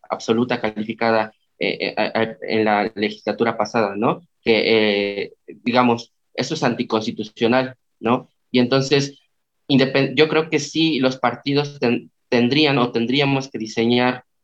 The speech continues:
eh, ya no digamos candados, sino sanciones que garanticen que, que, digamos, que la ciudadanía, que las ciudadanías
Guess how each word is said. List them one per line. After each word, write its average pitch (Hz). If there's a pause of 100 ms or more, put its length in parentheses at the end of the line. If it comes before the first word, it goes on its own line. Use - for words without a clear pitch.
(320)
eh, 110
ya 151
no 165
digamos 139
candados, 123
sino 113 (180)
sanciones 120 (280)
que 135
garanticen 127 (380)
que, 123 (100)
que, 120 (720)
digamos, 135 (800)
que 147
la 135
ciudadanía, 135
que 139
las 123
ciudadanías 131